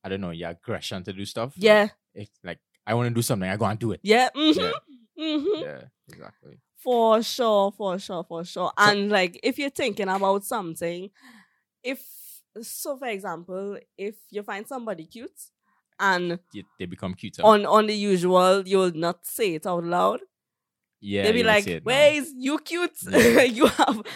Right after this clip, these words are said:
Speaker 2: all the confidence in the world to say it." So I feel like you have to have something in you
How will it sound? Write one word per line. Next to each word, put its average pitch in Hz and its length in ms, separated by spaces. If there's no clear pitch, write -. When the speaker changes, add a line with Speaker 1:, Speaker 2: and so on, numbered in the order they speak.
Speaker 2:
all 277 300
the 277 80
confidence 233 520
in 240 100
the 240 60
world 226 220
to 247 80
say 277 200
it." 247 80
So 233 60
I 226 60
feel 302 220
like 269 180
you 233 180
have 349 300
to 339 100
have 330 280
something 233 800
in 240 280
you 247 420